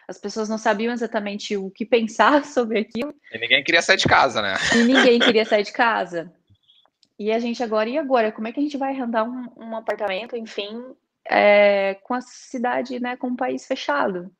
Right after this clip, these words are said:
Speaker 1: Mas a gente conseguiu, nós visitamos quatro apartamentos. E o que a gente mais gostou, que é que a gente mora hoje,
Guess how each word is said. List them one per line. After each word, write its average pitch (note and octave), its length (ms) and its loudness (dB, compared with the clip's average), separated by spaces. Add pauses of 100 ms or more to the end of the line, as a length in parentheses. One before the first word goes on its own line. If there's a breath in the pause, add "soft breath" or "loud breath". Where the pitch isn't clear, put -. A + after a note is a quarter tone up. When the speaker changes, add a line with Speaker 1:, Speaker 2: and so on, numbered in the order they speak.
(680 soft breath)
Speaker 1:
Mas G3+ 140 2
a A3 40 4
gente A3 200 0
conseguiu, A#3+ 680 2
nós G#3 180 0
visitamos A3+ 380 2
quatro - 600 -2 (200)
apartamentos. F#3 1080 -6
E F#3+ 760 -2
o E3+ 100 -2
que - 100 -4
a G3+ 40 -2
gente G#3 240 -4
mais F#3+ 180 2
gostou, G#3 300 4
que C4+ 100 -2
é G3+ 160 0
que - 180 -6
a F3+ 60 2
gente F3+ 280 -8
mora F#3 280 2
hoje, A#3 500 -2